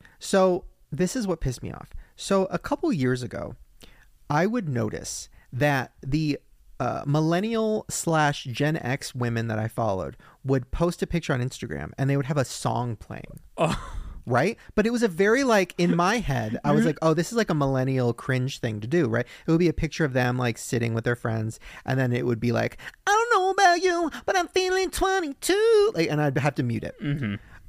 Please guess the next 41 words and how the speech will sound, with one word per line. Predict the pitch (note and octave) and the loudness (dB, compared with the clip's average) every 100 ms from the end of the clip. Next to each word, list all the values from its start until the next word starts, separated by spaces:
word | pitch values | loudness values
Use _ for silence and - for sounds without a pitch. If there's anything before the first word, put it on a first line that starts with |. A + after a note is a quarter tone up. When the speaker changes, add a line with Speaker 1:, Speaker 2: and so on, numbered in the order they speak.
| F3 | 2
Speaker 1:
Um, | F#3 F3+ E3 _ _ | 2 2 -2 _ _
okay, | F#3 F3+ D#3 F2+ - _ | 2 2 0 -4 -12 _
so | - G#3 | -2 0
then | D4 E4 | 2 2
I | C4 | 2
noticed | G3 F#3 F#3 | 2 2 2
Gen | D#3 D3+ | 0 0
Z | C3 | 0
started | C3 A2+ | 0 0
making | G#2+ A2+ | -4 -4
fun | C#3 | -2
of | A2 | -2
it, | - | -4
like, | G2+ A#2 | -4 -2
"Mil-, | A#2+ B2+ | 0 0
the | C#3+ | 2
way | D3+ D#3 | 4 4
millennials | D3+ C#3+ D#3+ C#3 C3+ | 4 4 4 2 0
Instagram," | - D3+ - B2+ A2+ G2 F2 | 0 -2 -2 -4 -2 -2 -6
and | A2 - | -4 -2
that | B2+ D#3+ | -2 -2
was | C3 | -4
one | A2 A2+ | -2 -2
of | |
the | C#3+ | -2
things, | C#4 C4 A2+ | -2 -4 -2
right? | A2+ - | -2 0
Like, | B2 | 2
they | C#3 | 2
mil-, | D3 D#3+ - | 4 2 2
they | E3+ F3 | 0 2
play | F#3 D#3 | 2 2
a | |
song | - D#3 F3 C#3 C#3 | 2 0 2 2 0
with | D3+ | 0
their | D3+ | 0
picture. | F3+ - B2 C#3+ | -2 -2 -2 -2
It's | - | 0
so | E3+ E3+ | -2 -2
cringe. | - F#3 B2+ A2+ - - - - - - - - | 0 0 0 -2 -10 -18 -20 -20 -20 -20 -20 -4
Now, | C3 F3 A#3 B2 F#2+ | 2 2 2 -2 -6